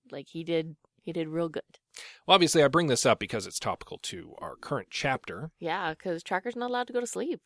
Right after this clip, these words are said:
Speaker 2: And was informed of that last chapter,
Speaker 1: Mm-hmm.
Speaker 2: where Tracker did a little bit of investigating on his own at the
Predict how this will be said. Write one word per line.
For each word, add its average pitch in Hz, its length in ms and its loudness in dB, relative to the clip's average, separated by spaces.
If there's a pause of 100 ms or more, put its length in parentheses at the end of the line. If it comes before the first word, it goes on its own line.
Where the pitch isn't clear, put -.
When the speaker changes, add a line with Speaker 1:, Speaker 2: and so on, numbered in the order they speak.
(120)
Speaker 2:
And 123 240 -4
was 131 180 0
informed 170 400 -4
of 170 80 -4
that 147 200 2
last 165 360 0
chapter, - 560 -10
Speaker 1:
Mm-hmm. 165 240 -4
Speaker 2:
where 117 460 4
Tracker 139 760 2 (400)
did 202 100 6
a 202 40 4
little 185 180 6
bit 156 120 2
of 143 80 0
investigating 120 920 -2 (500)
on 123 180 2
his 107 220 -6 (120)
own 120 420 -4 (220)
at 127 220 -4
the 120 400 -2